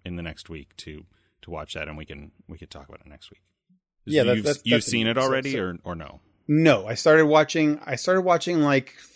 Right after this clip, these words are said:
Speaker 2: three minutes of it, and then I realized, hey, this is something that I may wanna talk to you about. So, um, yeah,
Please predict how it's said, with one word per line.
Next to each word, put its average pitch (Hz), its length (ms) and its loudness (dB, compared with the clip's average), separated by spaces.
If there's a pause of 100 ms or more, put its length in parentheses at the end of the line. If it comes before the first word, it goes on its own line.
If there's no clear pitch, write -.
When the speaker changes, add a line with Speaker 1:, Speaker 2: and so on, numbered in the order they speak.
(140)
Speaker 2:
three 165 280 0
minutes 160 360 0
of 170 160 0
it, 175 140 0
and 135 100 -4
then 131 60 -2
I 131 40 -2
realized, 131 360 2
hey, 208 360 2
this 185 180 -12
is 165 60 -14
something 165 200 -6
that 160 100 -4
I 147 80 0
may 147 240 0
wanna 135 260 0
talk 113 300 -4
to - 60 -14
you 95 60 -12
about. - 240 -18
So, 107 280 -8 (520)
um, 110 420 -4 (800)
yeah, 120 300 -6